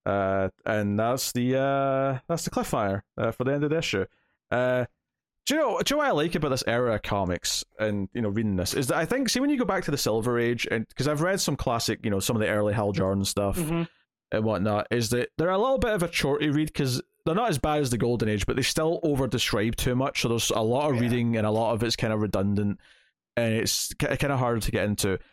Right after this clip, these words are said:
Speaker 1: I feel like there's a nice balance in this era where it still feels a bit more old school than present day stuff, but it's, it's, it's in a much more pleasant reading style, and, like, I really enjoyed reading this issue, and it felt like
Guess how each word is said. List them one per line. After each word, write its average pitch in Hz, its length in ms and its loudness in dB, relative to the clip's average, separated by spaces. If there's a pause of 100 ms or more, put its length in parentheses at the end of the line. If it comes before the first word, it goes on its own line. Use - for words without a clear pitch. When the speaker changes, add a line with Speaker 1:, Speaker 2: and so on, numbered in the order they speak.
(140)
Speaker 1:
I 139 120 0
feel 202 200 2
like 247 80 2
there's 202 140 2
a 170 40 2
nice 139 240 0
balance 120 720 0
in 123 140 2
this 120 180 0
era 123 260 2
where 120 220 2
it 117 60 0
still 185 200 2
feels 180 220 0
a 147 40 2
bit 143 140 -2
more 123 160 0
old 113 220 2
school 117 260 0
than 98 320 0
present 101 320 0
day 151 160 2
stuff, 101 460 -2 (520)
but 131 180 2
it's, - 600 -2
it's, 123 440 -2
it's 131 220 0
in 143 100 2
a 135 60 0
much 151 220 0
more 139 120 0
pleasant 117 640 0
reading 110 340 0
style, 95 540 0
and, 104 280 0
like, 110 200 -2
I 131 40 0
really 156 280 2
enjoyed 120 340 2
reading 107 200 2
this 98 180 0
issue, 95 360 0 (480)
and 117 120 0
it 123 80 0
felt 147 260 2
like 127 380 0